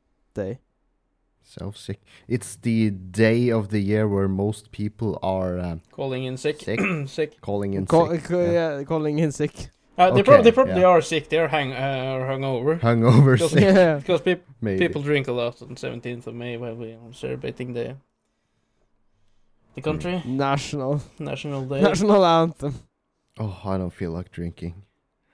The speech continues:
Speaker 2: <laughs>
Speaker 3: Yeah, but seventeenth of
Speaker 2: Oh.
Speaker 3: May is a couple of days away from recording, so maybe you want a beer, uh, when the day arrives. Or an ice cream. Who knows?
Speaker 2: Mm, uh,
Speaker 1: Yeah, yeah,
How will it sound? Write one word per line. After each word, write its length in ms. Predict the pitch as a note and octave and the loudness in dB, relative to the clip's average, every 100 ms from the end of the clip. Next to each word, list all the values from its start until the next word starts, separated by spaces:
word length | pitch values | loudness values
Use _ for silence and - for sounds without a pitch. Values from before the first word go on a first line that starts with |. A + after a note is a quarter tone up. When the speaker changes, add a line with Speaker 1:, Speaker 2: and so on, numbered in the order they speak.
| - | -14
Speaker 2:
<laughs> 720 | A#2 - - C3+ - C#3+ - _ _ _ _ _ _ | -14 -12 -6 -6 -4 -10 -10 _ _ _ _ _ _
Speaker 3:
Yeah, 140 | B2 C#3+ | -4 0
but 140 | D#3 | 0
seventeenth 400 | E3+ E3+ E3+ D#3 | 0 -2 -4 -4
of 80 | - | -2
Speaker 2:
Oh. 20 | |
Speaker 3:
May 140 | D3 D3 | -2 -4
is 100 | C#3 | -4
a 20 | |
couple 220 | C#3 C#3 | -8 -6
of 60 | C3+ | -6
days 180 | C3 B2+ | -6 -6
away 260 | C3 C3 | -4 -4
from 200 | B2+ A#2+ B2 | -6 -8 -10
recording, 520 | A#2+ C3 A#2+ A#2+ A#2+ | -8 -8 -8 -10 -12
so 320 | A#2 A#2+ A#2+ _ _ _ _ _ _ | -12 -14 -16 _ _ _ _ _ _
maybe 180 | - B2+ | -14 -10
you 80 | C3+ | -8
want 220 | C#3 C#3+ | -8 -8
a 20 | |
beer, 380 | C#3+ F3 F#3 F#3 | -8 -6 -4 -4
uh, 340 | F#3 F3 E3+ E3 | -4 -4 -4 -4
when 120 | E3+ | -4
the 60 | D#3+ | -2
day 180 | F3+ | 0
arrives. 560 | F#3+ F#3+ E3+ C#3 - - _ _ _ _ _ | 2 6 6 4 -2 -16 _ _ _ _ _
Or 140 | - C#3+ | -4 -2
an 80 | F3 | 2
ice 200 | G3 D3 | 2 0
cream. 300 | C#3+ B2 B2 - - | -4 -4 -8 -18 -10
Who 120 | D3+ | -6
knows? 320 | D#3 C3+ B2 _ A#2 | -4 -6 -8 _ -14
Speaker 2:
Mm, 360 | A2+ A2 G#2 | -10 -10 -10
uh, 420 | G2 C#3+ C3+ A#2+ | -2 0 0 0
Speaker 1:
Yeah, 320 | D#3 F#3+ E3 A2+ - | 4 6 6 0 -10
yeah, 340 | - E4 B3 | -2 2 2